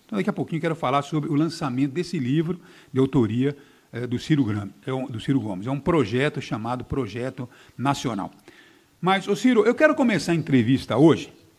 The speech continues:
perguntando a você, porque nós aqui do programa, ou pelo menos eu e pelo menos dois companheiros que compõem esse mesão, achamos que o governo Bolsonaro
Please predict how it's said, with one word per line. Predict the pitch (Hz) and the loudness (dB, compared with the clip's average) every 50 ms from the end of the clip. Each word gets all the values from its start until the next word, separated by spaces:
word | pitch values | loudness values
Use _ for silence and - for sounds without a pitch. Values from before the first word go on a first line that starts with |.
| _ _ _ _ _ _ _ _ | _ _ _ _ _ _ _ _
perguntando | - 190 202 190 180 147 - 165 165 165 151 151 | 4 6 6 4 0 0 2 2 2 4 4 2
a | |
você, | 135 117 117 104 - - 165 165 147 107 98 - - _ _ _ _ _ _ _ _ _ _ _ | 2 0 -2 -6 -4 -2 0 0 0 0 -4 -12 -20 _ _ _ _ _ _ _ _ _ _ _
porque | - 196 160 - 220 233 226 208 202 - - - - | -4 -4 0 4 6 6 6 4 4 -2 -8 -10 -4
nós | 185 202 262 285 233 196 | 0 4 4 4 4 2
aqui | 180 - 190 | -2 -2 -2
do | 151 143 | -4 -2
programa, | - - 123 113 101 131 143 147 | 0 0 0 0 0 0 0 0
ou | 151 147 | 0 0
pelo | - 185 175 151 | 2 2 2 2
menos | 120 131 147 160 160 151 143 131 - - - - | 2 2 2 2 2 2 0 0 -2 -6 -14 -4
eu | - 139 143 139 127 - - - | 0 2 2 2 0 -2 -8 -6
e | 143 135 127 117 | -4 -4 -4 -4
pelo | - - - 151 135 127 | -8 -6 -4 -2 0 4
menos | 131 143 147 135 117 95 | 4 4 4 4 2 0
dois | 101 131 143 131 | 0 0 0 0
companheiros | - 151 160 160 - 135 117 120 127 123 | 2 0 0 0 0 -2 -2 0 -2 -2
que | - 143 | -2 -4
compõem | 139 - 156 143 120 107 - 151 156 151 | 0 2 4 4 2 2 0 2 2 2
esse | 139 - 147 | 2 -2 -4
mesão, | 127 120 113 98 117 160 160 110 85 - - - - - - - - - - - - | -4 -4 -6 -2 0 0 0 0 -2 -6 -6 0 2 4 4 4 4 0 -10 -16 -10
achamos | - 147 - - - 208 240 247 226 - | -10 -8 -6 0 2 2 2 2 -2 -2
que | - | -4
o | 233 | -2
governo | 202 202 196 151 107 143 147 143 135 | 2 2 2 4 4 2 2 2 2
Bolsonaro | 135 139 131 - - 147 131 123 123 135 151 165 180 190 | 0 -2 -2 -2 -4 -4 -4 -2 -2 -2 -2 -4 -4 -6